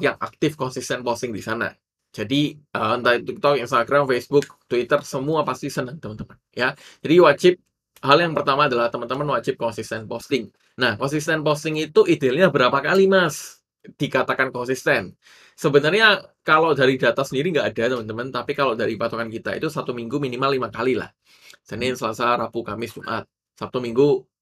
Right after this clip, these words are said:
Speaker 1: eh, kosong atau libur, nggak masalah. Oke, itu, eh, wajib teman-teman ketahui ya. Jadi wajib konsisten posting. Karena bayangkan, teman-teman, saat kamu konsisten posting nih di TikTok khususnya ya,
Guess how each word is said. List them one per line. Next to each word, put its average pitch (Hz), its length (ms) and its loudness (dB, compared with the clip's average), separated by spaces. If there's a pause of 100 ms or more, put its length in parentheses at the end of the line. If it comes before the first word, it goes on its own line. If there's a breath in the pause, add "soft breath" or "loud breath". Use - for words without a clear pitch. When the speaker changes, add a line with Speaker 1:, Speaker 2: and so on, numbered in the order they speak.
Speaker 1:
eh, 101 320 -8
kosong 113 400 -6
atau - 160 -6
libur, 117 400 0
nggak - 240 -16
masalah. 104 320 -6 (320)
Oke, 156 240 2 (320 loud breath)
itu, 131 260 4 (140)
eh, 120 560 -2
wajib 123 400 -2
teman-teman 113 480 -6 (240)
ketahui 110 560 -6
ya. 113 160 -4
Jadi 110 240 -6
wajib 110 320 -4
konsisten 107 400 -12
posting. 101 480 -12 (320 loud breath)
Karena 190 320 4 (240)
bayangkan, 180 400 4
teman-teman, 147 400 0
saat 151 320 -4
kamu 196 400 4
konsisten 151 400 -4
posting 139 400 -4
nih 107 100 -10 (140)
di 120 180 -4 (380)
TikTok - 320 -2
khususnya 104 400 -10
ya, 123 160 -2